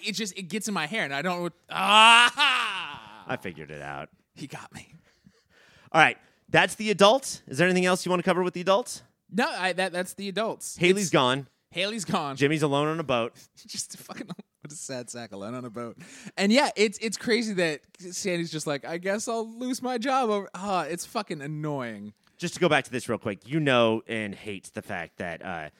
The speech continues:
Speaker 2: I can't stop holding grudges. But shouldn't some of these people be pissed for a
Speaker 1: Yes,
Speaker 2: little longer?
Speaker 1: for sure.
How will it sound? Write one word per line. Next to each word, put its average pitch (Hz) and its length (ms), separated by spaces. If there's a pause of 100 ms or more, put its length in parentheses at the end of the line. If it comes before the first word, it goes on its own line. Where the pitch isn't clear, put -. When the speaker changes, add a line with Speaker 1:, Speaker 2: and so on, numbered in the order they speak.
(280)
Speaker 2:
I 107 240
can't 110 340
stop 95 240
holding 90 280
grudges. 69 420
But - 260 (1400)
shouldn't 247 460
some 185 220
of 170 120
these 175 160
people 156 320
be 131 220
pissed 147 380
for 143 120
a 120 80
Speaker 1:
Yes, 110 100
Speaker 2:
little 135 240
longer? 131 340
Speaker 1:
for 139 60
sure. 123 480